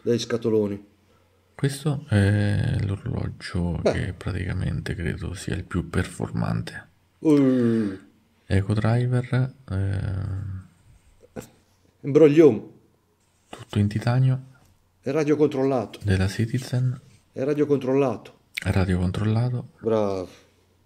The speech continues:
Speaker 2: Fantastico, bellissimo questo.
Speaker 1: Fantastico, bellissimo, però non mi può dire che è il più performante. Eh beh, perché si collega al segnale radio e ti riporta l'orario qua sopra. È performante, sì.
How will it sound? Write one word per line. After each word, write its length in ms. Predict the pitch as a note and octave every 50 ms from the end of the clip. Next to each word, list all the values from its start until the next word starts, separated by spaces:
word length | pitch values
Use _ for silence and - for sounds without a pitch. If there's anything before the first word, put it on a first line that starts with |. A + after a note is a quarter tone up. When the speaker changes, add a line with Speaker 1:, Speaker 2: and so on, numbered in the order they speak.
| _ _ _ _
Speaker 2:
Fantastico, 600 | - - - E2 - - F#2 F#2 - - - F#2+ F#2+
bellissimo 580 | G2 G2 F2 - - F2+ G2 - - - -
questo. 300 | - F#2+ G2+ - - - - _ _ _ _ _ _ _ _ _ _ - - - _ _ _ _ _ _ _ - - - - - - - -
Speaker 1:
Fantastico, 640 | - - F3 D#3+ - G3+ F#3+ E3 - G3 D3+ F3+ F3+
bellissimo, 500 | E3+ F3+ F#3 G3 A3 - - C3+ B2+ A#2+
però 180 | B2 D#3 E3+
non 100 | D#3 D3 C#3
mi 80 | C#3 B2+
può 100 | C3+ C3+
dire 220 | B2+ D#3 C#3 B2
che 80 | B2 B2
è 40 |
il 40 | A#2+ A#2+
più 140 | B2+ A#2+
performante. 800 | A2+ A#2+ A2 G2 - B2 A2+ G#2+ G#2+ A2+ G#2 F#2 F#2 F#2 F2+ G2+
Eh 60 | A2+ C3+
beh, 240 | D#3+ D3+ C3 A2+
perché 240 | A2+ B2+ A#2+ G#2+ A#2 A2
si 120 | - -
collega 460 | A#2+ - D#3 D#3 D#3 D#3+ D3 B2+ A#2+
al 80 | A2+ A2+
segnale 400 | - C#3 C3+ C#3+ C#3+ C#3 D#3+ G3
radio 480 | G3 D#3 A#2 A2+ A#2 A#2+ C3 E3 F#3+
e 80 | F3 F3
ti 80 | F3+ E3+
riporta 560 | D3+ C3 - B2+ A#2+ A#2+ A#2+ A#2+ A#2+ C#3 C3+
l'orario 520 | C3+ C3+ B2 A2 G#2 G#2 G#2+ A2+ A2+ G#2
qua 200 | - - A2+ G#2+
sopra. 380 | G#2 - D#3 C#3+ B2+ - - G#2
È 20 |
performante, 640 | G#2 A#2+ A#2+ - - C3 C3 C3 B2+ B2+ B2 A#2+ B2+ A#2
sì. 300 | A#2+ - F#3 D3 -